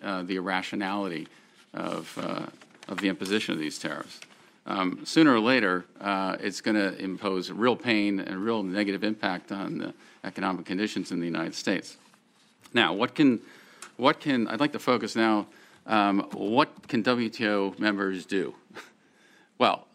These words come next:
those of you who have been negatively impacted, in-, in-, including Canada and Mexico,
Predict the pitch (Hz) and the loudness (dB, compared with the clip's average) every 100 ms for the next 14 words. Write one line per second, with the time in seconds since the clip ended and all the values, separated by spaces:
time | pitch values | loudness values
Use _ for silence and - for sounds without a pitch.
0 | _ _ - - 127 151 143 120 127 120 | _ _ -20 2 4 6 4 4 6 6
1 | 107 98 110 101 101 - 101 131 131 104 | 4 6 4 4 0 0 4 4 4 2
2 | 107 135 135 95 101 120 104 98 104 101 | 2 2 2 0 0 0 0 -2 -2 -2
3 | 98 - 101 - 131 120 98 120 127 120 | -4 -6 -6 0 0 0 -2 0 2 2
4 | 98 107 135 - - 90 98 | 2 0 0 -4 -4 -4 -6